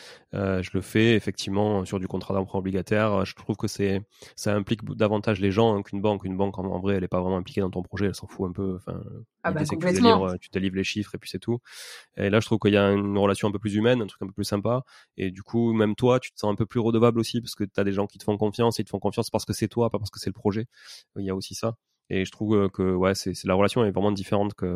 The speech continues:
Speaker 2: Mais,
Speaker 1: qu'avec
Speaker 2: et même
Speaker 1: une banque.
Speaker 2: l'association, si on parle des valeurs humaines, c'est dingue. Enfin, là, tu vois, nos associés, donc on, euh, ils sont dans le nord de la France, euh, certains, et puis d'autres, parce que du coup, ils sont trois, hein, c'est, ils ont mis des petites sommes chacun.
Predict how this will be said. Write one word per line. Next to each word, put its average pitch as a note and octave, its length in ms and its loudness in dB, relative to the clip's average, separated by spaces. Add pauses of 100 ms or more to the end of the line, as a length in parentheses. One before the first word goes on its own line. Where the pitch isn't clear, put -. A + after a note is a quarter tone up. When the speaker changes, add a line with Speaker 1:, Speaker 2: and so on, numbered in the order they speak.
(340)
Speaker 2:
Mais, - 60 2
Speaker 1:
qu'avec A3+ 140 6
Speaker 2:
et - 20 0
même A#3 120 6
Speaker 1:
une B3 60 6
banque. G#3+ 100 6
Speaker 2:
l'association, A#3+ 520 0
si D4 140 -4
on A3+ 60 0
parle F#3+ 180 4
des F#3+ 80 -2
valeurs G3 280 2
humaines, B3 300 -2
c'est F#3 200 -6
dingue. B3+ 340 2
Enfin, F3+ 200 -4
là, G#3+ 120 -2
tu A3 100 -10
vois, A#3+ 140 0
nos A3+ 160 -4
associés, A#3 540 -4
donc A#3 200 -6
on, G3 300 -8
euh, F#3+ 120 -2 (280)
ils F#3+ 160 -14
sont A#3 180 -2
dans G3 140 2
le F#3 60 2
nord G3+ 200 2
de G3+ 80 -8
la F#3+ 160 4
France, C4 360 -2
euh, F#3 720 -2
certains, B3 500 0
et A#3 120 0
puis F#3 180 -16
d'autres, G3+ 360 -4
parce F3+ 160 -2
que - 80 -8
du F#3 100 -8
coup, - 120 -2
ils D4 80 2
sont A#3 160 -2
trois, G#3+ 400 6
hein, G3+ 60 -2
c'est, G3 220 -8
ils F#3 140 -6
ont G3 60 -8
mis A3+ 100 -8
des G#3+ 120 -10
petites - 220 -20
sommes A#3+ 160 0
chacun. A3+ 300 -6